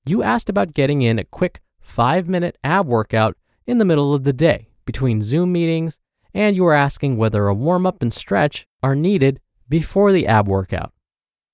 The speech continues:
I would say that any time you can afford to perform a warm-up, do it.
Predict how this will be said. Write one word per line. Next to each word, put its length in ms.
I 120
would 180
say 240
that 220
any 260
time 320
you 100
can 160
afford 380
to 100
perform 440
a 40
warm-up, 520
do 160
it. 140